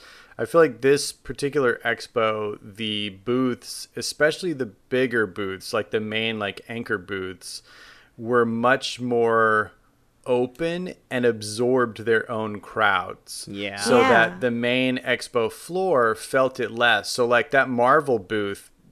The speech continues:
Speaker 1: there could be, like, I don't know, like, four or five hundred people in there, it seemed like.
Speaker 2: Yeah.
Speaker 1: And that took out a
Speaker 3: Yeah.
Speaker 1: huge chunk. You know, Disney Plus was the same way. It was just a big open space.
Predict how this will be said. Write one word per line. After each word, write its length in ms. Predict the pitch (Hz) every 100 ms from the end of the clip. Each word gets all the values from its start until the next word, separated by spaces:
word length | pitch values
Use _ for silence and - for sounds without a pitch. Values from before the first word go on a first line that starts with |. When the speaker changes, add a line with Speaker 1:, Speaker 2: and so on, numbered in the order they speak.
| - -
Speaker 1:
there 180 | 139
could 180 | 127 131
be, 140 | 143 139
like, 340 | 131 110 - -
I 140 | 113
don't 120 | 156
know, 140 | 107 101
like, 160 | 104
four 240 | - 143 135
or 40 |
five 280 | - 135 117
hundred 320 | 131 139 104
people 340 | - 175 185
in 100 | 120
there, 140 | 95 95
it 100 | -
seemed 280 | - 101 92
like. 200 | 95 98
Speaker 2:
Yeah. 360 | 110 107 92 90 - -
Speaker 1:
And 140 | 131
that 160 | 143 139
took 120 | 196
out 160 | 214 277
a 20 |
Speaker 3:
Yeah. 160 | 277 180
Speaker 1:
huge 220 | 120 -
chunk. 420 | - 143 135 107
You 60 | 113
know, 140 | 110
Disney 400 | 107 101 120 123
Plus 360 | 117 147 131 -
was 120 | 107
the 80 | 110
same 300 | - 117 107
way. 140 | 117
It 60 | 104
was 100 | 95
just 120 | 98
a 60 | 107
big 420 | - 117 110 101
open 360 | - 107 107 98
space. 640 | - - 143 113 101 -